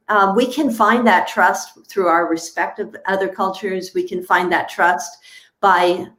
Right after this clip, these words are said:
learning a lot about the people who we work with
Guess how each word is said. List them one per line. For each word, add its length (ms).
learning 540
a 120
lot 440
about 580
the 80
people 420
who 440
we 100
work 300
with 340